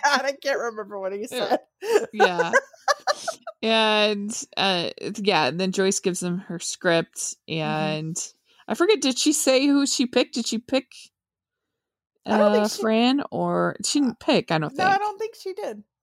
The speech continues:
Speaker 2: I didn't write it in my notes. I watched these a couple days ago, so some of the details might be a little fuzzy. But, uh, yeah, a lot of fashion in this one.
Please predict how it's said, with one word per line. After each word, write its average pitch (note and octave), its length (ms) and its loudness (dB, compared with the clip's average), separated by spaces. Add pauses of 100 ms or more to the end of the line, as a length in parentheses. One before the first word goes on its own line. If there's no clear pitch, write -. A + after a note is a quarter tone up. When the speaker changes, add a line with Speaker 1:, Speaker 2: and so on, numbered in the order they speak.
(540)
Speaker 2:
I G3+ 40 0
didn't G3+ 180 2
write F#3 200 4
it F3 60 2
in E3 100 -2
my D#3 140 -2
notes. D#3 320 -2
I E3+ 60 4
watched F#3 400 0
these F3 240 2
a - 20 -10
couple F#3 260 -2
days F3 300 2
ago, - 260 -4
so - 360 -4 (540)
some G3 180 0
of F3 80 2
the E3+ 60 2
details E3+ 520 -4
might D#3 180 -2
be - 80 0
a E3+ 80 4
little E3 180 2
fuzzy. E3+ 540 -2 (500)
But, F#3 400 4
uh, E3+ 60 4
yeah, F#3+ 180 6
a - 20 0
lot A3+ 200 4
of E4 60 -10
fashion B3 380 4
in G#3 120 2
this G#3 220 2
one. G#3 500 2